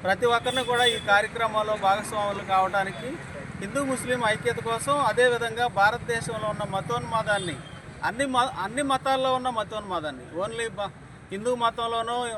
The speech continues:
ఇస్లాం మతంలోనో, క్రైస్తవ మతంలోనే కాదు, అన్ని మతాల్లో, భారతదేశంలో మనిషికి ఒక మతం ఉంటుంది, అలాగే మనిషికి ఒక సాంప్రదాయం ఉంటుంది, అలాగే మన కిలోమీటర్కి, అర కిలోమీటర్ కూడా సంస్కృతి, సాంప్రదాయాలు మారిపోతూ ఉంటాయి.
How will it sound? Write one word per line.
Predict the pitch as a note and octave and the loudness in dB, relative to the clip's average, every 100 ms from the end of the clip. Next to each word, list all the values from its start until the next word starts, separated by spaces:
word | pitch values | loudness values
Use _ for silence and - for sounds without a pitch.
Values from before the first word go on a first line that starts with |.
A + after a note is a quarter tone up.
| G3 G3 | -4 -4
ఇస్లాం | F3+ A3 A3 | -4 -2 -2
మతంలోనో, | A3 G#3+ A3 A3 A3 A3+ | -2 -4 -4 -4 -4 -8
క్రైస్తవ | G#3+ G3+ G#3 A#3 | -4 -2 -2 -4
మతంలోనే | A3 G#3 G#3 G#3 G#3 G#3 G3+ | -6 -6 -6 -6 -4 -4 -4
కాదు, | F#3+ F3 G3 D4 - - - - | -2 -2 -2 -4 -6 -18 -20 -8
అన్ని | - B3+ | -4 0
మతాల్లో, | C#4 B3+ B3 A3 F#3 | 2 2 2 0 4
భారతదేశంలో | F#3+ A3+ A3+ B3 A#3+ A#3+ A#3+ | 6 6 4 0 0 -4 -4
మనిషికి | A3 G#3+ G#3 A#3 | -2 -4 -2 -4
ఒక | A3 | -2
మతం | G#3 G3 A3 | -2 -4 -4
ఉంటుంది, | A3 G#3+ A#3+ C#4 A4 - - - | -8 -6 -4 -4 -6 -12 -8 -2
అలాగే | G3 A#3+ B3 | 2 4 4
మనిషికి | A3 A3 - A#3+ | 2 -2 -2 -4
ఒక | |
సాంప్రదాయం | A3+ G#3+ G#3+ A#3 A#3 A3+ A3 | -2 -2 -2 -2 0 0 -2
ఉంటుంది, | A3 G#3+ C#4 D#4+ - - - | -6 -4 -4 -4 -12 -8 -2
అలాగే | G#3 C4+ C4 | 4 6 6
మన | A#3+ A3+ | 4 0
కిలోమీటర్కి, | A#3+ B3+ C4 C4 B3+ B3+ | 2 4 4 2 0 4
అర | B3+ A#3 | 4 4
కిలోమీటర్ | B3 B3 A#3+ A#3+ A#3+ | 0 0 0 -2 -2
కూడా | A#3 B3 | -2 -2
సంస్కృతి, | B3 A#3 - B3 B3 B3+ | 0 -2 -2 -6 -6 0
సాంప్రదాయాలు | A3+ G#3+ A3 A3 A3+ | 0 0 -2 0 0
మారిపోతూ | A3+ G3+ G#3 G#3+ A3 | 2 2 2 -2 -2
ఉంటాయి. | G#3 D#3+ C#3 | -2 -2 -6